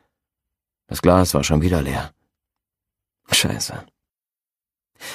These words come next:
Ich gab dem Barkeeper, dessen Namen ich bereits vergessen hatte, ein Zeichen, mir einen neuen Drink zu bringen. Er konnte nur ein paar Jahre älter sein als ich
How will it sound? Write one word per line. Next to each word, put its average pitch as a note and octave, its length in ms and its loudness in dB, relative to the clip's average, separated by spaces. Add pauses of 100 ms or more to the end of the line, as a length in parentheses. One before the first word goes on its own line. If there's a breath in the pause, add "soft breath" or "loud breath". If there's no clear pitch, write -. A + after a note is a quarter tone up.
(140 loud breath)
Ich G#2+ 120 2
gab B2 160 4
dem G#2 160 6
Barkeeper, G2 540 2
dessen D2+ 320 0
Namen E2 240 4
ich D2+ 100 -2
bereits D2+ 300 0
vergessen E2 440 2
hatte, D2+ 220 0
ein C2+ 140 0
Zeichen, E2+ 420 2
mir D#2 120 2
einen D2 100 4
neuen E2+ 260 4
Drink D#2 260 0
zu D2 120 -6
bringen. D2+ 340 0 (960 soft breath)
Er D2+ 100 -2
konnte A2 240 6
nur A#2 140 6
ein A2 100 4
paar G2 140 2
Jahre F#2+ 280 4
älter G#2+ 280 2
sein D#2 200 2
als D2+ 160 -2
ich - 320 -8